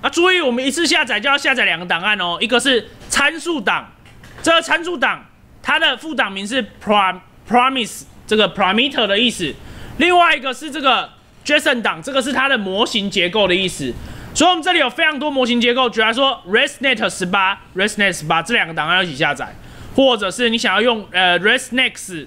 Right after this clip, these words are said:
一零一什么，这一些模型代表什么意思哦？这我们不太需要懂啊。总之就是，我们现在就要用这些模型来进行实际的预测。好，那我们来，首先啊，在这里可以打的，可以下载到一个 RStudio Project，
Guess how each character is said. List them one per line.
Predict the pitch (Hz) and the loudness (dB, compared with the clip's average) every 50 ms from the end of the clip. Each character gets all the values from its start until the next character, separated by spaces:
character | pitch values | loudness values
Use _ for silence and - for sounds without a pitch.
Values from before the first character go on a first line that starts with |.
| - - | -6 -2
一 | 220 233 | 0 0
零 | 214 208 185 | 0 0 -2
一 | 190 202 208 208 180 - - | -2 -2 -2 -2 -4 -8 -10
什 | 160 - 175 | -4 -2 0
么， | 170 156 139 127 - - - - - - - - | 0 0 0 -2 -8 -16 -20 -18 -18 -14 -4 0
这 | - 349 339 349 339 | 4 4 4 4 2
一 | 311 | 0
些 | - 320 330 339 | 0 0 0 0
模 | 320 277 254 262 - | 0 0 0 0 0
型 | - 240 247 | -2 -2 0
代 | 240 285 | 0 2
表 | 254 247 226 | 2 2 0
什 | 196 185 | -2 -2
么 | 196 | -2
意 | 233 247 | -2 -2
思 | 220 - 180 180 | -2 -2 -2 -2
哦？ | 165 151 156 | -2 0 2
这 | 190 226 214 | 2 2 2
我 | 180 | 2
们 | 160 147 | 0 -2
不 | 160 | -2
太 | 196 196 | -2 -2
需 | 196 - 202 | -2 0 -2
要 | 185 - | -2 -2
懂 | - - 147 120 117 | 0 -2 -4 -2 -2
啊。 | 123 123 120 117 | -4 -4 -2 0
总 | - 143 156 151 | 0 2 2 2
之 | - 196 226 233 | 2 2 2 2
就 | 269 254 | 2 2
是， | 214 269 247 214 160 - - - - - - - - - - - - - - - - - - - - - - - - - - | 2 2 2 2 0 -4 -10 -16 -20 -20 -20 -20 -20 -20 -20 -18 -18 -16 -16 -16 -16 -16 -16 -14 -16 -16 -16 -16 -12 -4 0
我 | 160 | 2
们 | 180 202 202 208 208 196 | 4 4 4 4 2 0
现 | - 277 262 247 | 0 0 2 2
在 | 262 247 | 2 2
就 | 247 254 | 2 2
要 | 247 247 247 | 2 2 2
用 | 247 240 233 | 2 2 2
这 | 240 | 4
些 | 233 233 | 4 4
模 | 226 202 175 185 | 4 2 2 2
型 | 202 - 175 | 0 0 0
来 | 170 160 165 | 0 0 2
进 | 196 208 196 | 2 0 2
行 | 185 165 | 2 2
实 | 160 - - 151 151 | 0 0 0 0 2
际 | 165 185 | 2 2
的 | 156 | 2
预 | 147 151 147 | 2 0 -2
测。 | 139 165 151 123 110 - - - - - - - - - - | -2 0 -2 -2 -2 -4 -12 -18 -18 -16 -14 -14 -8 -2 0
好， | 214 269 359 | 2 2 2
那 | 415 415 381 | 4 2 2
我 | 330 247 208 | 4 2 2
们 | 196 208 208 208 202 - | 2 2 0 0 0 -2
来， | 185 185 202 | -2 -2 -2
首 | 202 - 208 190 | -2 -2 -4 -4
先 | 190 - 285 311 330 | -2 0 0 2 2
啊， | 330 262 185 - - - - - - | 2 0 0 -2 -6 -16 -20 -16 -6
在 | - 277 285 | -2 -2 0
这 | 277 - 349 349 320 | 0 2 4 4 4
里 | 269 226 185 143 127 - - - - | 4 2 -2 -8 -12 -18 -20 -18 -8
可 | - 226 247 | -2 0 0
以 | 247 233 | 0 0
打 | 247 220 170 156 | -2 -4 -2 -2
的， | 165 180 180 - - - - - | -2 -2 -4 -6 -8 -14 -6 -2
可 | 240 262 | 0 0
以 | 247 240 185 - | 0 0 -2 -6
下 | - - 330 302 254 | -6 -2 0 0 0
载 | 220 208 185 165 170 | 0 -2 -4 -4 -2
到 | 226 233 214 - | -2 -2 -2 -4
一 | 196 | -4
个 | 175 190 185 | -4 -4 -4
RStudio | - 160 170 175 175 - - 208 208 185 208 202 202 196 | 0 0 0 0 0 -2 -4 -2 0 2 4 4 4 2
Project， | - 185 165 175 175 - 165 139 120 | 2 0 0 0 0 -2 -6 -6 -6